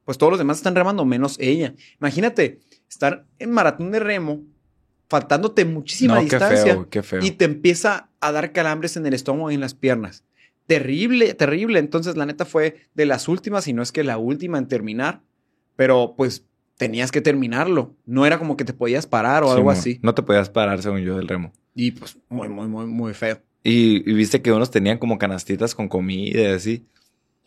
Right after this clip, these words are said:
Speaker 2: Mm, ¿qué otra? Ah, ya que se <laughs> terminó, ya que se terminó el, el evento, pues, muchos decían que no se podían como
Speaker 1: Parar.
Speaker 2: encorvar, ¿no?
Speaker 1: Ujú.
Speaker 2: Que no se podían
Speaker 1: Que no podían agacharse por las cosas.
Speaker 2: que no podían agacharse. Y me dio, me dio risa que cuando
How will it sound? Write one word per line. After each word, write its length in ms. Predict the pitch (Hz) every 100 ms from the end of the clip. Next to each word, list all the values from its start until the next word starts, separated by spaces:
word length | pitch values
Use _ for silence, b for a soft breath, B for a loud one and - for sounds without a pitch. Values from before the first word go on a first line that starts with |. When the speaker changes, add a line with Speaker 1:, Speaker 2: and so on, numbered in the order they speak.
| _
Speaker 2:
Mm, 340 | 110 113 110 101 -
¿qué 80 | -
otra? 180 | 120 135
Ah, 260 | 113 104 - _ _ -
ya 180 | 107 110
que 100 | 143
se 120 | 135
<laughs> 0 |
terminó, 600 | 113 95 151 127 117 -
ya 180 | 107 104
que 80 | 127
se 120 | 123
terminó 420 | - 104 98 98
el, 160 | 104 -
el 140 | -
evento, 480 | 107 107 135 117 87 - _ _ _ _ _
pues, 200 | 117 107 95 - - _
muchos 320 | 113 107 127
decían 280 | 120 110 110
que 80 | 107
no 80 |
se 100 | 101
podían 360 | 110 98 95 104
como 520 | 117 110 98 85 82 _ _
Speaker 1:
Parar. 220 | 107 101
Speaker 2:
encorvar, 540 | 104 101 90 90 92 95
¿no? 240 | 101 101 _
Speaker 1:
Ujú. 120 | 113
Speaker 2:
Que 100 | 127
no 80 | 104
se 80 | 107
podían 420 | - 101 95 107
Speaker 1:
Que 80 | 170
no 100 | 170
podían 200 | 208 214
agacharse 500 | 202 156 - 170 180
por 100 | 165
las 120 | 135
cosas. 180 | 123 -
Speaker 2:
que 120 | 113
no 100 | 101
podían 240 | 113 113
agacharse. 580 | 110 98 127 131 131 90 b b b _ _ _ _
Y 460 | 127 123 117 117 113
me 120 | 110
dio, 200 | 110 107
me 160 | - 110
dio 120 | 107
risa 320 | 107 113 131 127
que 160 | 113
cuando 800 | 95 107 101 98 92 90 90 85